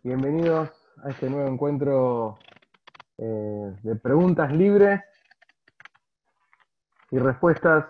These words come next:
más libres junto a Rav Zaka.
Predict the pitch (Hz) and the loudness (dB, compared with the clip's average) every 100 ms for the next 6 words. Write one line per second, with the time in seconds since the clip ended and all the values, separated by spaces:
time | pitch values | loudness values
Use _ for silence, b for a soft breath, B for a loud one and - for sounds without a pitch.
0 | - _ _ - 170 175 151 165 156 143 | -10 _ _ -2 2 2 6 6 6 4
1 | 131 - _ _ _ _ _ _ _ _ | 0 -8 _ _ _ _ _ _ _ _
2 | _ _ _ _ _ _ _ - 147 131 | _ _ _ _ _ _ _ -6 -2 0
3 | 131 127 123 117 107 104 101 - _ _ | 2 2 2 2 0 -4 -8 -16 _ _
4 | _ _ _ _ _ _ _ _ 110 113 | _ _ _ _ _ _ _ _ -10 -6
5 | 110 110 117 117 113 165 156 175 170 170 | -6 -6 -4 -4 -4 -2 0 0 -2 -6